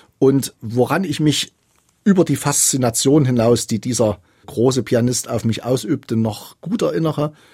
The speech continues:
dass er im letzten Satz an dieser von allen gefürchteten, vertrackten Stelle, in der der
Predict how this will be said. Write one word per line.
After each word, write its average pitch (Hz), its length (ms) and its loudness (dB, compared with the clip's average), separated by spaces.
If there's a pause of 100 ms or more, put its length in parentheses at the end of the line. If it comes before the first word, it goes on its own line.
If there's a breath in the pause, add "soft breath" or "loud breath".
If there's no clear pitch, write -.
(380 loud breath)
dass 127 180 -2
er 123 220 -2
im 110 140 0
letzten 131 480 -2
Satz 117 280 -4
an 117 200 -4
dieser 120 340 -2
von 107 260 -6
allen 165 380 0
gefürchteten, 127 580 -4
vertrackten - 800 -6 (520 soft breath)
Stelle, 120 480 2
in 110 240 0
der 107 160 2
der 101 320 0